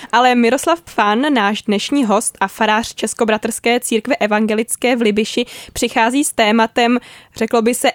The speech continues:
echt evangelickým, protože se v loni vypravil po stopách českých a moravských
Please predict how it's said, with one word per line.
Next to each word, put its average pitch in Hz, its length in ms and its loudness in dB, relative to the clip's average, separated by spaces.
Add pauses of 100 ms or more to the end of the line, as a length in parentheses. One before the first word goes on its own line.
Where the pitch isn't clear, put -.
echt 277 300 -2
evangelickým, 202 1080 0
protože 262 540 0
se 294 180 -2
v 233 60 -2
loni 240 280 2
vypravil 220 520 0
po 214 140 -2
stopách 233 540 -2
českých - 580 -2
a 220 60 0
moravských 226 760 -2